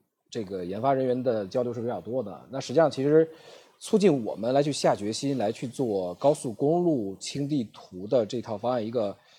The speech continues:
一个直接要素啊，实际上其实这个事情跟教主还是有关系的啊，因为我们也在一次，在一次非正式的一个，一个，一个，一个场合，那我们俩就在，就在讨论这个事情，我们在商量一家这个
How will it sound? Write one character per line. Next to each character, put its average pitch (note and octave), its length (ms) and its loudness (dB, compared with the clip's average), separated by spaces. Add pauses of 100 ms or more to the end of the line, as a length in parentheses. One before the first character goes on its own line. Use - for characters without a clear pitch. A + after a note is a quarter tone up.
(180)
一 C3 80 -8
个 D3+ 80 2
直 B2 200 -2
接 F3+ 100 8
要 F#3+ 160 10
素 A#2 180 -2
啊， G2+ 80 2
实 F#2 100 -4
际 A#2+ 40 -6
上 C#3 100 4
其 B2+ 160 -6
实 C3 80 -4
这 C#3+ 120 -2
个 B2 60 -2
事 C3 60 -8
情 A#2 140 -4
跟 C3 160 -4
教 C#3+ 100 0
主 G#2+ 80 -6
还 G2+ 120 -8
是 B2+ 60 -6
有 F#2+ 80 -10
关 A2 260 -2
系 A#2 100 -10
的 D2+ 80 -14
啊， C#2+ 160 -14
因 G#2 140 -10
为 B2 120 -2
我 G2+ 80 -6
们 F2+ 140 -12
也 A2+ 80 -6
在 A#2+ 220 -4
一 A#2 80 -2
次， A2 360 -4 (720)
在 C3+ 120 6
一 C3+ 100 4
次 G#2 580 0
非 - 200 4
正 F3 120 8
式 D3+ 140 0
的 B2 80 4
一 A#2+ 80 2
个， C3+ 80 -2
一 A#2 140 -4
个， B2+ 140 2
一 A#2 60 -2
个， A#2 300 0
一 A#2 80 -6
个 A2 340 -4
场 G#2 220 -8
合， G2+ 580 -6
那 C#3 80 -2
我 G2+ 160 -2
们 G2+ 40 -6
俩 A2+ 160 -4
就 A2 80 -6
在， A#2 260 0
就 C3 100 -8
在 B2+ 120 0
讨 - 180 -10
论 B2+ 160 -4
这 A#2 60 -10
个 G2 80 -8
事 - 120 -12
情， G#2 220 -10
我 F2+ 60 -10
们 G2 100 -8
在 A2+ 260 2
商 B2+ 200 -2
量 A#2+ 100 -2
一 A2 100 -6
家 A#2 220 0
这 A2+ 140 -2
个 F2+ 200 -10